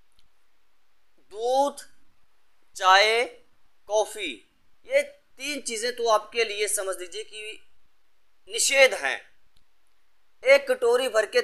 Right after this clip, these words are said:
दही खाना है आप लोगों ने दिन में बस। इस बात का खास ख्याल, ये मैं आप लोगों को बोल रहा हूँ, एक कटोरी दही आप लोगों को दिन में खाना जरूरी है। वो समझो आप लोगों के लिए दवाई बताई मैंने, घरेलू उपाय बता दिया दही दिन में।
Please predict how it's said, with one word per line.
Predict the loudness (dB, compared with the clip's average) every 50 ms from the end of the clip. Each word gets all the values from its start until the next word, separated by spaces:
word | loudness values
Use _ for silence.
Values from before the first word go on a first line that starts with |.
| -2 -2
दही | -2 -2 0 0 -2
खाना | -2 0 0 2 2
है | 4 6
आप | 6 6 4 2
लोगों | -2 -6 -6 -6 -10
ने | -12
दिन | -10 -10 -12 -10
में | -10 -14 -14 -14
बस। | -16 -14 -12 -12 -14 -14 -16 -20 -20 -20 -20 -20 -20 -20 -20 -20 -20 -20 -20 -20 -20 -20 -20 -20 -20 -20 -20 -18 -14
इस | -12 -6
बात | -2 -4 -2 0
का | 0 -2
खास | -2 0 0 0 0 0 0 -4
ख्याल, | -2 -2 0
ये | 0 0
मैं | 0 0 4 6
आप | 8 8 8 6 2
लोगों | -4 -10 -12
को | -12 -16
बोल | -18 -16 -16
रहा | -16 -16
हूँ, | -18 -14 -4
एक | 2 2 2 2 2 -2
कटोरी | -8 -6 -8 -10 -8 -8 -10 -10
दही | -12 -14 -18 -20 -18 -16 -12 -10 -8 -8 -8 -10 -12 -18 _ -12 -10
आप | -10 -8 -8
लोगों | -10 -16 -16
को | -16 -20
दिन | -18 -18 -16
में | -16 -16 -16 -18
खाना | -18 -16 -14 -12 -8 -8 -8
जरूरी | -10 -10 -14 -12 -10 -8 -8 -6
है। | -8 -8 -10 -14 -20 -20 -20 -20 -20 -16 -10
वो | -8 -6
समझो | -6 -6 -6 -2 2 4
आप | 6 6 4 4
लोगों | -2 -4 -4 -4
के | -6 -6
लिए | -6 -4 -2
दवाई | 0 2 4 2 2
बताई | 2 -2 -2 -2 -4 -4
मैंने, | -6 -12 -16 -18 -20 -20 -20 -20 -20 -20 -12 -8
घरेलू | -4 -2 0 0
उपाय | 2 2 2 2 2
बता | 2 0 -2 -2
दिया | -2 -4 -6 -4
दही | -4 -4 -4 -6 -12
दिन | -12 -14 -14
में। | -16 -16